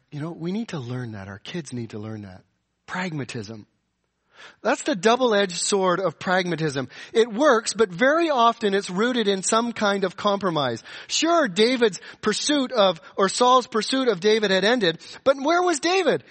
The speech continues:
He's in a foreign land. He's serving a pagan king. He's outside of the land of God's blessing. You tell me, where is the security in that?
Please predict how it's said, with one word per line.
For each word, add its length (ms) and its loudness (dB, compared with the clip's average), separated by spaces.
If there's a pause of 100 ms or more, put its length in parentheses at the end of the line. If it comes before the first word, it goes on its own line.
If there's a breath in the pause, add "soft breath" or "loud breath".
(180 loud breath)
He's 160 0
in 100 2
a 60 4
foreign 420 2
land. 440 2 (420 loud breath)
He's 160 0
serving 460 2
a 100 0
pagan 500 2
king. 440 0 (360 loud breath)
He's 160 0
outside 580 4
of 140 2
the 100 4
land 380 4
of 140 0
God's 340 2
blessing. 480 0 (260 loud breath)
You 240 2
tell 260 4
me, 200 0 (160 loud breath)
where 340 2
is 120 0
the 120 -2
security 720 -2
in 120 -2
that? 540 -2